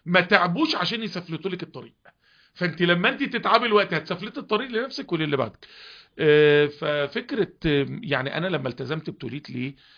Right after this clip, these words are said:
آه، طب سيدنا إبراهيم لما التزم قال: "إنه كان بي حفيا. أم يحسدون الناس على ما آتاهم الله من فضله فقد آتينا آل إبراهيم الكتاب والحكمة." بعد الكتاب والحكمة إيه؟ "وآتيناهم ملكا عظيما."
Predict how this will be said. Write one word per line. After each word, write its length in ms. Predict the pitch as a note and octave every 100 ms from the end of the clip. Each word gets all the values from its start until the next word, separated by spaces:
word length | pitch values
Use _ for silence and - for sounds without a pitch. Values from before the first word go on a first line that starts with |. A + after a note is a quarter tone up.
| _ _
آه، 360 | C#3 B2+ B2 B2
طب 300 | B2 C3+ -
سيدنا 280 | C#3 D3+ E3
إبراهيم 280 | C3 D3
لما 160 | D3+ B2
التزم 380 | A#2 C3+ D3 D3+
قال: 120 | D#3
"إنه 260 | D3+ D3 D3+
كان 220 | D#3 D3+
بي 120 | D#3
حفيا. 380 | - E3+ C#4 C4+ _ _ _ _ _ -
أم 100 | C#3+
يحسدون 460 | C#3+ - D3+ D#3 E3
الناس 280 | C#3+ D#3 D#3
على 200 | C#3+ B2+
ما 180 | C3
آتاهم 340 | B2+ D#3+ C#3+ C3+
الله 220 | B2 C#3
من 100 | B2+
فضله 280 | A2+ C3+ C#3
فقد 300 | D3 - E3
آتينا 500 | D3 D#3+ D#3+ D3 -
آل 80 | E3
إبراهيم 440 | D#3 C3+ C3+ E3+
الكتاب 420 | D3+ F3 D3+ A3
والحكمة." 600 | G#3+ F#3 - B3 B3 C#4 C4+ _ _ _ D3+
بعد 240 | B3 B3+
الكتاب 340 | B3+ G3 C4
والحكمة 360 | B3+ G#3+ A3+ A#3
إيه؟ 260 | A3+ A3 _
"وآتيناهم 520 | F#3+ G3 F#3+ G#3 A3
ملكا 280 | G#3+ - F#3+
عظيما." 400 | E3 E3+ G3+ C3